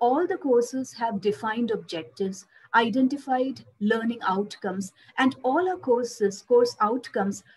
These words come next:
are mapped to the pro-, program outcomes. Our assessments are also mapped to the course outcomes, which are prepared for each course and circulated to the students along with a very, very detailed session plan in the beginning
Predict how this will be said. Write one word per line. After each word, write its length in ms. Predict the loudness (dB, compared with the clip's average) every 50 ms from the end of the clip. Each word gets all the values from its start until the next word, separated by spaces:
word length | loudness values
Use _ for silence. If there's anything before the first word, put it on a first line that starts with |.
| _ _ _ 2
are 160 | 4 4 4
mapped 400 | 4 0 0 -2 -4 -6 -10 -10
to 80 | -8 -6
the 140 | -6 -4
pro-, 220 | -4 -2 -2 -2 -2
program 540 | -2 0 2 2 2 2 2 0 -2 -2 -4
outcomes. 640 | -6 -6 -6 -8 -12 -14 -14 -12 -12 -12 -12 -14 -16 -18 _ _ _ _ _ _ _ _ _ _ 2
Our 140 | 4 6 6
assessments 560 | 6 4 2 0 -4 -4 -2 -2 -2 -2 -2
are 80 | -2 0
also 360 | 2 2 2 0 0 -2 0
mapped 360 | 2 2 2 2 0 -4 -8
to 80 | -4 0
the 120 | 0 0
course 340 | 2 2 0 0 0 -2 -2
outcomes, 500 | -2 -2 -4 -4 -4 -2 0 0 0 0
which 160 | -2 -6 -6
are 80 | -6 -6
prepared 480 | -4 -4 -4 -2 -2 -2 -2 -2 -4
for 220 | -4 -4 -4 -4 -4
each 300 | -6 -8 -10 -12 -12 -8
course 340 | -6 -4 -2 -2 -2 -4 -4
and 300 | -6 -4 -4 -4 -4 -6 -8 _ _ -14 -14 -14 _ _ -14 -6
circulated 720 | 0 4 4 4 4 4 2 2 2 2 0 -2 -4 -4
to 80 | -4 -4
the 100 | -4 -4
students 480 | -4 -2 -2 -2 0 0 -2 -2 -2 -2
along 340 | -2 0 0 2 2 2 2
with 140 | 0 -2 -6
a 60 | -2
very, 320 | 0 2 2 2 2 2 2
very 260 | 2 0 0 -2 -4
detailed 520 | -6 -8 -8 -8 -4 0 0 0 0 0
session 460 | -4 -4 -4 -4 -4 -2 -4 -4 -6
plan 300 | -4 -2 -2 -2 -2 -4
in 140 | -6 -10 -8
the 100 | -8 -6
beginning 340 | -4 -6 -6 -6 -6 -12 -12